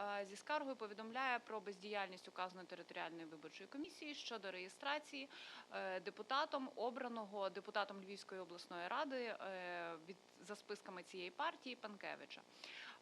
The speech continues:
Е, з-, суб'єкт звернення говорить про те, що, е, в розпорядженні цієї територіальної виборчої комісії знаходились документи щодо реєстрації,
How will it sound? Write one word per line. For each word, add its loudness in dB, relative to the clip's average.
Е, 6
з-, -8
суб'єкт 2
звернення 8
говорить 4
про -2
те, 6
що, 8
е, 10
в 2
розпорядженні 6
цієї 2
територіальної 4
виборчої -2
комісії 0
знаходились 0
документи 0
щодо -2
реєстрації, 0